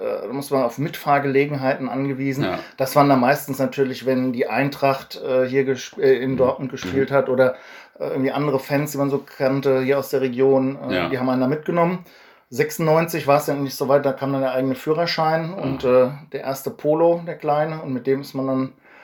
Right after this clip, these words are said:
Speaker 1: alle vierzehn Tage irgendwie nach Dortmund gefahren, hat dann versucht, dann Karten zu bekommen, äh, war alles noch ein bisschen schwieriger damals,
Speaker 2: Ja.
Speaker 1: weil wenn damals der Kartenvorverkauf Krause nichts mehr hatte, musste
Speaker 2: Ja.
Speaker 1: man's vom Stadion probieren.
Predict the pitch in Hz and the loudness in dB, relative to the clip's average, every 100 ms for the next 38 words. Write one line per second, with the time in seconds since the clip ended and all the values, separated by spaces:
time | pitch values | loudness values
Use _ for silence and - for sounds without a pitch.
0 | _ 131 135 - 135 - 131 123 135 143 | _ -4 -4 -2 -6 -2 -4 2 4 4
1 | 147 135 143 131 123 127 151 165 151 139 | 2 0 0 0 2 2 2 -2 -8 -6
2 | 143 143 139 135 135 131 127 139 131 123 | 2 2 2 -2 -4 -4 -6 -6 -8 -8
3 | 123 151 156 151 147 151 - 147 156 151 | -2 -2 -2 -10 -8 -8 0 0 0 -4
4 | 160 156 147 135 139 147 139 131 135 127 | -6 -10 -6 -6 -6 -8 -6 -6 -6 -8
5 | 143 165 156 151 147 151 151 - _ - | -4 0 0 0 0 0 -2 -6 _ -16
6 | - - - 131 127 127 123 135 135 127 | -12 -12 -6 -4 -2 0 0 0 0 0
7 | 135 139 - 135 131 131 - 127 139 143 | 2 0 0 -2 2 0 0 4 4 4
8 | 143 143 139 143 165 156 127 104 143 151 | -4 -2 2 2 2 0 2 4 4 2
9 | 143 - 143 165 180 165 170 185 196 | 0 4 4 4 2 0 2 2 2